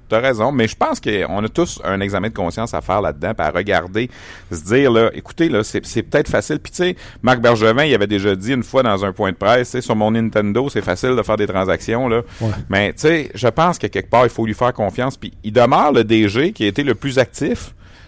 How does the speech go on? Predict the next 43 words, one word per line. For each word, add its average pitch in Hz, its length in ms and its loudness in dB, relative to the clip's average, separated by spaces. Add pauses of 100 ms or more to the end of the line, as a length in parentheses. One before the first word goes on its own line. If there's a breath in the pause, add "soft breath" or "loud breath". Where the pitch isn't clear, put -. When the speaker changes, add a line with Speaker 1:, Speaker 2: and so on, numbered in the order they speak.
(140 soft breath)
Speaker 1:
dans 107 160 6
la 104 100 6
dernière 110 300 4
période 113 260 2
de 113 60 2
transaction. 104 480 -2
Il 139 40 -4
y 110 40 6
a 101 40 2
pas 190 140 2
d'autre 170 240 0
équipe 139 240 -2
que 127 80 0
le 113 60 0
Canadien 113 420 2
qui 143 120 -4
a 117 40 2
bougé 104 320 -2
plus. 160 320 -2
Est-ce - 180 -4
que 185 220 2 (240 loud breath)
on 107 160 2
a 151 80 4
plus 165 200 0
regarni 120 420 4
le 135 100 4
quatrième 117 460 0
puis 117 100 0
le - 60 -6
cinquième 113 340 0
trio 110 400 0
puis 104 120 -6
le - 40 -8
septième, 120 380 0
huitième 113 240 -2
défenseur ? 107 480 0
Je - 60 -8
suis - 80 -10
d'accord. 107 460 2 (360 loud breath)
Mais 143 280 2
il 98 140 0
reste 110 420 0
que 127 280 2